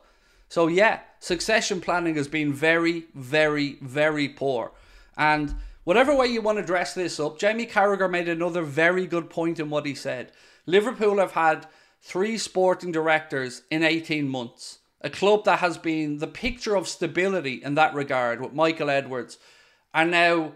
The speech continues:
taking an old man from Germany out of retirement to come and help us in the summer window, and I still don't know what he's done. No disrespect meant to George Smaka, I don't know the man. But I'm not seeing or hearing him on planes or jets flying around trying to get deals done.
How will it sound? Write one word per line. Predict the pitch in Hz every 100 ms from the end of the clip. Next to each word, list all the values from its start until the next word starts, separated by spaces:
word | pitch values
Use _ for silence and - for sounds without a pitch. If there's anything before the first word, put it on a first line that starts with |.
| _ _ _ -
taking | 190 185 185 175
an | 170
old | 196 208 185
man | 180 165 165 165
from | - 156
Germany | 143 160 160 151 147 147
out | 151
of | 160
retirement | 170 - 180 170 139 139 143 -
to |
come | - - 196
and | 175
help | 185 185 180 156
us | 131 -
in | 151
the | 151
summer | 151 165 160
window, | 156 160 143 123 120 - _ _ _ _ _ -
and | 151
I | 147
still | 147 185 175
don't | 160 151
know | 147
what | 143 139
he's | 135
done. | - 127 113 _ _ _ _ _ _ _ _
No | 147 165 202
disrespect | 202 185 190 175 185 170 165
meant | 160 156
to | 156
George | 143 147 143
Smaka, | 147 143 143
I | - 139
don't | 151 147
know | 135 139 143
the | 135
man. | 123 117 - _ _ _ _
But | 143
I'm | 143
not | 151 196 -
seeing | 185 180 165
or | 135
hearing | 160 165 160
him | 147
on | 143 135
planes | - 147 151 151 143
or | 127
jets | 147 143 143
flying | - 147 147
around | 143 139 139
trying | 143 139
to | 135
get | 135 135
deals | 135 151 143
done. | 135 123